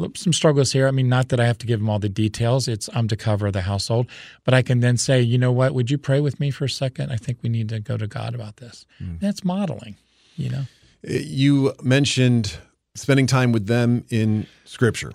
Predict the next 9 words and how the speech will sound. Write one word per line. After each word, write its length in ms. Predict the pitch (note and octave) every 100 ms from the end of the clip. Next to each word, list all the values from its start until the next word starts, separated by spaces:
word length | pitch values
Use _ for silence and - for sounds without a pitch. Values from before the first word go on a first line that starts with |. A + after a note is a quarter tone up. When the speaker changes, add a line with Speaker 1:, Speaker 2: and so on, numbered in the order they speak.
| _
Speaker 2:
just, 280 | - G2 - _ _ G#2+
you 80 |
know, 180 | F#2 D#2+ -
making 280 | G#2+ G2+
it 100 | A2
part 260 | - A2 G#2+
of 100 | F#2+
your 120 | G#2
routine. 640 | G2 G2+ - G2+ D#2+ C#2